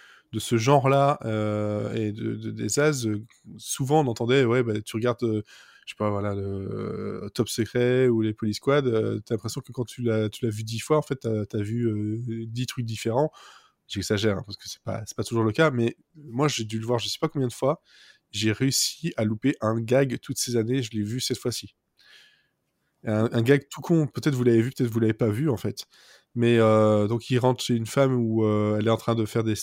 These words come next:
des, des cartons pour, euh, euh, pour les bonnes œuvres avec les vêtements, c'est ça, je pense.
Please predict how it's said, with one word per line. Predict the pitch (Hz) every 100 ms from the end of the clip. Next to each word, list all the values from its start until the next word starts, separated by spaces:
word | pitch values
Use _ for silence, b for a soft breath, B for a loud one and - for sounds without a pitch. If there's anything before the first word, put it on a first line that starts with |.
| -
des, | 117 104 101 101 - 113 110
des | 107
cartons | 110 123 - 143
pour, | - 110 104
euh, | 98 98 98 95 95 104 104 _ _ _ _ _ _ _ -
euh, | - 104 - 101
pour | -
les | 101
bonnes | 101 101 101
œuvres | 113 127
avec | 98
les | 101
vêtements, | 101 92 113 151 170 _
c'est | - -
ça, | 113
je | 123
pense. | - 135 -